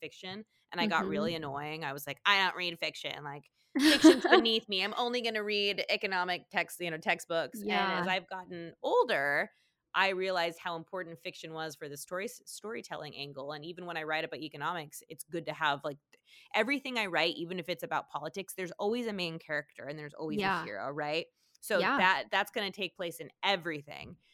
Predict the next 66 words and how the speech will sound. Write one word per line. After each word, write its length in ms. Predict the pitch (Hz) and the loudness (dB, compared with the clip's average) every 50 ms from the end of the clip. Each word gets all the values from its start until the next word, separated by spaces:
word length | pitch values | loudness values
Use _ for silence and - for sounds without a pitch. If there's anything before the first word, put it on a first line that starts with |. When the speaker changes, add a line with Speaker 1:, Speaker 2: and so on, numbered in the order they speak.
| _ _ _ | _ _ _
Speaker 1:
So, 400 | - - - 220 202 196 190 - | -10 -2 2 4 6 6 4 4
so 120 | 180 220 202 | 2 -2 0
yeah, 220 | 185 190 180 - - | 4 4 4 6 6
I 140 | 185 208 240 | 4 4 2
think 200 | - 269 226 - | 0 -6 -8 -6
fiction 360 | - 262 254 247 - 277 254 240 | -2 -4 -2 -2 -4 -6 -6 -6
is 100 | 233 202 | -4 -4
really 260 | 220 208 196 180 117 | -4 -2 -2 -2 -4
important. 520 | 156 156 - - 208 190 196 202 202 196 - | -4 -6 -4 -4 -4 -4 -2 -4 -6 -2 0
I 140 | - 190 196 | 2 2 2
love 220 | 202 208 202 185 | 2 -2 -4 -2
wizards 580 | 170 190 185 196 202 190 190 202 - - - - - | -4 -6 -6 -4 -6 -8 -8 -10 -10 -10 -10 -8 -8
and, 260 | 170 156 151 143 - | -8 -8 -8 -10 -8
and 380 | - 156 151 147 147 151 - - | -6 -6 -6 -6 -8 -10 -10 -6
magic. 500 | 185 185 - 190 - 190 - - - - - | -6 -4 -4 -4 -6 -6 -8 -8 -12 -6 -4
<laughs> 20 | |
So, 260 | 233 - - 330 311 311 311 302 320 294 | -2 4 8 8 8 10 10 10 10 10
like, 180 | 302 - - 320 294 | 10 8 8 8 8
I 200 | 254 233 233 254 | 10 10 10 10
like 200 | 277 240 240 240 | 8 6 4 2
Speaker 2:
<laughs> 20 | 277 | 0
Speaker 1:
to 80 | 233 | -2
read 160 | 220 220 208 | 0 0 0
a 40 | 202 | 2
lot 160 | 185 185 180 | 4 4 4
of 100 | 170 175 | 4 4
those 260 | 165 180 185 202 202 - | 2 0 0 0 -2 -4
books. 400 | - 190 180 180 - - - - _ _ _ _ _ _ _ _ - | 0 0 0 0 0 -6 -16 -16 _ _ _ _ _ _ _ _ 0
But, 360 | - 190 180 175 175 165 - - | 4 6 8 8 6 6 4 2
um, 320 | 175 170 165 160 160 170 | 2 4 4 2 2 4
yeah, 240 | - 508 571 - - - | 4 6 8 6 6 4
so 360 | - 254 220 202 202 208 196 - | 4 4 4 6 6 4 4 4
I 100 | 190 233 | 2 2
am 140 | 247 240 226 | 2 0 -2
a 60 | 214 185 - - | -2 -4 -4 -2
big 200 | 269 277 269 226 | -2 -2 -2 -2
reader. 360 | 226 240 240 233 220 226 233 226 | -4 -4 -2 -2 0 0 0 0
I 120 | - 208 | 0 -2
try 160 | 208 - 233 214 | -2 -2 -4 -4
to 80 | 208 | -4
be 160 | 196 196 185 | -4 -6 -8
reading 560 | 185 190 214 214 208 202 202 202 196 - 196 180 | -8 -8 -6 -2 -2 -2 -2 -4 -8 -8 -6 -2
books 240 | 202 190 190 - - - | -2 -2 -2 -4 -8 -4
and 200 | 202 214 214 214 | -4 -4 -2 -4
listening 300 | 214 214 - 202 196 196 | -6 -6 -6 -8 -6 -4
to 40 | |
audiobooks. 680 | - - 196 190 190 185 185 175 180 165 160 165 165 - | -4 -2 -2 -2 -2 -4 -4 -2 -2 -4 -4 -4 -8 -12
It's 260 | 175 165 - - - 165 | -12 -12 -12 -12 -12 -8
one 120 | 180 185 | -6 -6
of 60 | 175 160 | -4 -4
my 120 | 151 160 | -6 -6
favorite 380 | - - 190 196 190 190 - - | -4 -4 -4 -4 -4 -6 -6 -2
parts 260 | 185 170 160 165 - | -2 -2 -2 -4 -10
before 240 | - 185 - 170 156 | -14 -10 -6 -6 -6
I 40 | |
go 100 | 156 160 | -4 -6
to 60 | 156 147 | -8 -6
bed 280 | 143 135 127 131 117 | -6 -6 -4 -4 -6
is 140 | 123 147 - | -8 -10 -10
just 160 | - 147 - - | -12 -14 -12 -12
sitting 200 | 147 143 151 147 | -12 -12 -10 -10
down 140 | 143 - - | -12 -14 -14
with 100 | - 156 | -20 -20
a 40 | 165 | -18
good 180 | - 143 - - | -18 -18 -16 -18
book. 280 | - - _ _ - | -20 -20 _ _ -20